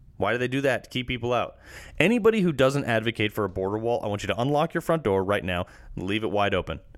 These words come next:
Anybody who walks in, just say, "Oh, yeah, yeah, yeah, you can grab anything you want out of the fridge," 'cause that's exactly what's happening. That's exactly what's happening. So it says Obamacare, you know,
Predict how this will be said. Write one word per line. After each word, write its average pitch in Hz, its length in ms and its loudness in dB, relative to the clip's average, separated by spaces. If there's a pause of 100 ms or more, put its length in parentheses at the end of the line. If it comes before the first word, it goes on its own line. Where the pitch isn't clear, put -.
(140)
Anybody 269 300 0
who 262 40 0
walks 247 300 4
in, 208 100 0
just 135 160 -4
say, - 120 0
"Oh, 208 120 4
yeah, 226 140 6
yeah, 214 240 2
yeah, 202 60 6
you 143 140 2
can 156 120 -2
grab 156 200 2
anything 165 220 0
you 147 80 0
want 147 140 2
out 135 60 4
of 120 40 2
the 107 60 2
fridge," 123 280 0
'cause 110 140 -2
that's 113 180 0
exactly 110 440 0
what's 95 160 -2
happening. 92 340 -2 (1200)
That's 131 220 0
exactly 127 840 -2 (180)
what's 104 540 -2 (220)
happening. 98 400 -2
So 123 240 -4 (640)
it 135 160 -2
says 127 480 -2
Obamacare, 175 540 2 (340)
you 87 160 -4
know, - 180 -14